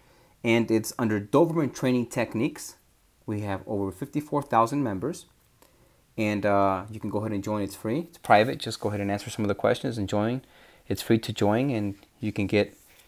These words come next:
tips, advice from Doberman owners from all over the world. Doberman owners that have owned a Doberman for y-, for a year, two years, owners that have had Dobermans for forty, fifty years throughout their life, with a lot of great tips and advice.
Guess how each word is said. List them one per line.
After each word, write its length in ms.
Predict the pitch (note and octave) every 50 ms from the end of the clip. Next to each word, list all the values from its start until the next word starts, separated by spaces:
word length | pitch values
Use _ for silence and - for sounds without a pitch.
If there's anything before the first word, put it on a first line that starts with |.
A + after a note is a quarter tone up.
| _ _ _ _ _
tips, 260 | - - B2+ A#2+ - -
advice 400 | A2 A2 - A2 A2+ A#2 B2+ -
from 300 | - - G#2+ G2+ G2 G2 - _ _ _ _ -
Doberman 380 | A2+ G#2 A2 A2 G#2+ G#2 G2+ G2
owners 480 | A2 G#2+ G#2+ A2 A2 G#2+ G#2 - - _ _ _ _ _ _ _ _ _ _ _ _ _
from 300 | - - - A2 G2 F#2+
all 120 | G2+ A2 A2+
over 200 | A2 A2 A2 G#2
the 80 | G2+
world. 400 | F#2+ G2 G#2 A2 A2+ A2+ A2 - - _ _ _ _ - _
Doberman 320 | - G#2+ G2+ G2 G2+ G2+ G2
owners 240 | G2 G#2 G#2 G2+
that 120 | G2 G2 F#2+
have 120 | G#2+ F#2+
owned 180 | F#2 F#2+ G2 G2
a 40 | F#2
Doberman 360 | G2+ G2 G2 G2 G2 F#2 E2+
for 120 | - -
y-, 180 | F2 F2 F2+ F2+ - - -
for 260 | - G2 F#2 - - -
a 60 | - G2+
year, 420 | G2+ G#2+ A2 A2+ A2+ A2+ A#2 - - _ -
two 160 | - - A#2
years, 400 | G#2+ G#2+ A2 A2 A2 A2+ A2+ A2+ - - - - - - _ _ -
owners 300 | - G#2+ G#2 G2+ G2 F#2+
that 140 | G2+ F#2 F#2
have 240 | G2+ F#2 F#2 F#2
had 200 | - - F#2+ F#2
Dobermans 440 | - G2+ G2 G2 G2 F#2+ F#2+ F#2 F2+
for 160 | - - F2
forty, 340 | D#2+ - - G#2+ G2+ G2 F#2+
fifty 300 | F#2 - G#2 F#2+ - G2+
years 240 | F#2+ F#2 F#2 F2+ F2+
throughout 460 | - - G2 F#2 G2 F2+ F2 E2+ -
their 120 | - F2+ F#2
life, 300 | F#2 F2+ F2+ E2+ - - _ _ _ _ - - _ _
with 160 | - G#2 G2 G#2
a 40 |
lot 240 | F#2+ F#2+ F#2+ G2 G2
of 180 | G2 F2+ F2 F#2
great 240 | - G#2+ G2+ G2+ G2+
tips 220 | - G#2 - -
and 100 | G2 F#2
advice. 400 | F2 F2 - F2 D#2 C#2+ - -